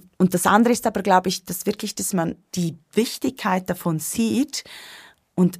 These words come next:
daran arbeitet. Also, dass man wirklich eben wieder jeder an sich und gleichzeitig als, also Team braucht Arbeit. Also auch im Sport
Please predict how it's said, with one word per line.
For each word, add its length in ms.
daran 260
arbeitet. 720
Also, 160
dass 160
man 220
wirklich 320
eben 280
wieder 220
jeder 360
an 140
sich 380
und 160
gleichzeitig 840
als, 340
also 180
Team 360
braucht 360
Arbeit. 640
Also 180
auch 220
im 100
Sport 480